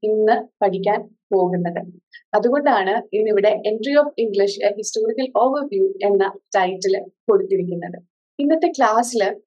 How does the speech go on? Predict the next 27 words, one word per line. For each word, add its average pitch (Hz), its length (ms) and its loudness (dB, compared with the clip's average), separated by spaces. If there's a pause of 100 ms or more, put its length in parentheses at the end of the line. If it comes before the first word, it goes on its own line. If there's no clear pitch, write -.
(160)
main 254 320 0
ആയിട്ട് 202 520 0
ഈ 285 200 -4
ഒരു 285 240 -4
എവല്യൂഷന്റെ, 214 800 -2 (360)
അതായത് 214 400 0
ഇതിന്റെ 220 440 -4
introduction 208 640 0
മുതൽ 202 420 0 (440)
പിന്നീട് 320 400 0
അതിനുണ്ടായിട്ടുള്ള 277 960 2
ചേഞ്ചസും 226 920 -2
അത് 220 160 -2
face 247 400 -4
ചെയ്തിട്ടുള്ള, 226 720 -2
അതായത് 196 520 0
English 226 420 -2
എന്ന 247 140 -2
language 196 680 -2
as 247 200 -4
a 254 40 -12
foreign 214 420 0
tongue, 180 380 -4
as - 280 -6
an 202 140 0
alien 240 500 0
language 202 720 -2